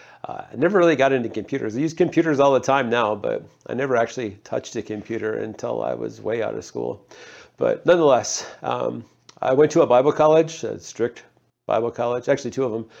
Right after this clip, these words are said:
uh, over a year. Uh, the last school I went to was really strict, and then I rebelled against God for, like, six months. Uh, repented, came back to the Lord,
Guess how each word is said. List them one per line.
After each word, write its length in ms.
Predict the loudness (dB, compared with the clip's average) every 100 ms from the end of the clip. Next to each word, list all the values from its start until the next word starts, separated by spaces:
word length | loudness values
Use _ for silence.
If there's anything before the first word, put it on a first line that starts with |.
| -20 -20 -6
uh, 220 | -2 0
over 300 | 2 2 2
a 40 | 0
year. 340 | 0 -2 -4 _ _ _ _ _ _ _
Uh, 160 | 0 2
the 80 |
last 220 | 4 2 2
school 220 | 2 2
I 40 |
went 140 | 2 -2
to 100 | -6
was 160 | -6
really 220 | -4 -6
strict, 380 | -6 -2 -4 -2
and 80 | -4
then 80 | 0
I 20 |
rebelled 340 | 0 0 -2 -2
against 280 | -6 -6
God 160 | -4 -4
for, 140 | -6
like, 180 | -8 -8
six 300 | -10 -14 -8
months. 460 | -8 -8 -12 -20 -20 -20 -20 -20 -20
Uh, 420 | -8 -6 -4 -6 -12 0
repented, 640 | 2 4 2 4 0 0 -12 _
came 220 | -4 2
back 240 | 4 2
to 80 | -2
the 100 | -4
Lord, 340 | -4 -2 -4